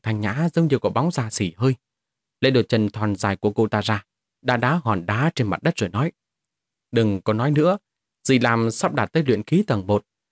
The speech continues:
mà tôi bây giờ ngay cả chân nguyên còn chưa có tu luyện được. Diệp Trần à, có phải tôi quá ngu ngốc hay không?" Diệp Trần nghe vậy lập tức cười ha ha,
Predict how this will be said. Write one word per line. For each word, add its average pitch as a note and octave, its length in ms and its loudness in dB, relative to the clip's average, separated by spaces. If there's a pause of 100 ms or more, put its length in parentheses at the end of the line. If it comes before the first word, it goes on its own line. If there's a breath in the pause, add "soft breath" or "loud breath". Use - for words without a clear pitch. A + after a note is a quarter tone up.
(180)
mà G#2+ 220 2
tôi A#2 180 0
bây G#2+ 140 2
giờ F#2 240 0 (260)
ngay C3 100 2
cả G2+ 120 0
chân A2 280 0
nguyên G#2 280 2
còn G2 320 -2
chưa B2 120 0
có D#3+ 120 0
tu A#2 200 0
luyện A2+ 200 0
được. A2 180 -2 (520)
Diệp B2 200 0
Trần G#2 200 0
à, F#2 200 -4 (380)
có E3 80 0
phải F#2+ 320 0
tôi B2+ 160 0
quá E3+ 140 0
ngu D3+ 180 2
ngốc F#3 200 -2
hay C3+ 100 0
không?" D3 180 -2 (1300)
Diệp D3+ 160 2
Trần D3+ 160 2
nghe G3 200 4
vậy G2+ 300 2
lập A2 160 2
tức A3 180 -2
cười G2+ 200 2
ha A2+ 240 -6
ha, A#2+ 260 -4